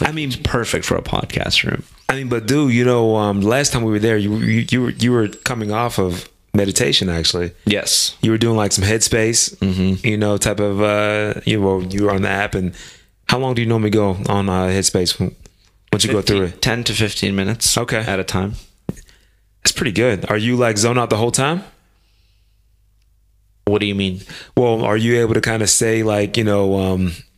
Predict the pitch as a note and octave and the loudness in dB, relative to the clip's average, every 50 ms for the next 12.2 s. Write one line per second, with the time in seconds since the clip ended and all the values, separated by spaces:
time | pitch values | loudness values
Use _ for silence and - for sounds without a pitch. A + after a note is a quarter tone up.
0 | _ - - G2 F2+ E2+ F#2+ F#2+ G2 G2+ G#2 G#2+ G2+ - G2+ G2 F#2+ G2 F#2 F#2+ | _ -8 -6 -6 -6 -4 -2 -2 0 0 0 -2 -2 -2 -2 -2 -2 0 0 0
1 | G2 G2 G2 F#2+ - F#2 - G2+ F#2+ F#2+ F#2+ - - - - _ _ - F#2 F#2 | 0 0 0 -2 -2 -2 -2 -2 -2 -2 -2 -2 -2 -4 -4 _ _ 0 2 2
2 | G2 G2 G2 F2+ - G2 F#2+ F#2+ F#2 F#2 F#2 F#2 F#2 F#2 F#2+ F#2+ F#2 F#2 F#2 F#2 | 2 2 0 0 0 0 2 2 2 0 0 0 0 0 0 2 2 2 2 2
3 | F#2+ F#2+ F2+ - G2 F#2+ F#2+ G2 F#2+ F#2+ - G#2 G#2 G2+ - - A2+ - - - | 2 0 0 0 0 0 0 0 0 0 0 0 0 0 0 -2 -2 -4 -6 -8
4 | - - - - - _ _ _ - B2 A#2+ G#2 G2 G#2 A2 A#2 - - C3 B2+ | -10 -14 -20 -20 -20 _ _ _ -4 -2 -2 -2 -2 -2 -2 -2 0 0 0 0
5 | B2+ C3 B2 G#2+ G2+ G2+ F2+ - - A2+ G#2 F#2+ F2+ - - - F#2+ F2+ E2 - | 0 0 2 2 2 0 0 0 -2 0 0 -2 -4 -6 -2 0 0 0 0 -4
6 | - - A2+ A2 G2+ G2+ - - - G#2 G#2 G2+ G2+ F#2+ G#2 G#2 G#2 A2 G#2+ G#2 | -6 -2 -2 -2 0 -2 -2 -2 0 0 0 0 0 0 0 0 0 0 0 0
7 | G2+ G2+ F#2+ F2+ F2+ F#2 F#2 F#2 F#2+ F2+ F#2 - - - - - - - G#2+ A2 | 0 0 0 0 0 0 0 0 0 -2 -4 -6 -10 -16 -6 -2 0 0 0 0
8 | A2 A2 G#2 F#2 - - - - - B2+ C3 C3+ B2+ - - - - - A#2+ G#2+ | 0 -2 -2 -2 -4 -6 -6 -2 -2 0 0 2 0 -2 -4 -4 -2 0 0 2
9 | G2 F#2+ F2+ - - F#2+ F#2 - - - G#2+ A2+ G#2+ G2 F2+ - - - - - | 0 0 -2 -2 -2 -4 -4 -4 -4 -2 -2 -2 -2 -2 -6 -8 -12 -16 -18 -20
10 | - _ - - A2 G#2+ - A#2 A2 G#2+ G2+ F2+ F#2 F2+ F2 F#2 F#2+ G2 F#2+ - | -8 _ -2 -2 -2 -2 -2 -2 -2 -2 -2 -2 -2 -2 -2 -2 -2 -2 -2 -2
11 | F#2+ F2+ F2+ F2+ F2+ F2 E2+ D#2+ D2+ D2+ - - - _ - G2+ F#2 F#2+ F#2 F#2 | -4 -4 -2 -2 0 0 0 2 0 0 -2 -6 -8 _ -4 -4 -4 -4 -4 -2
12 | F#2+ F2+ - - | -2 -2 -2 -4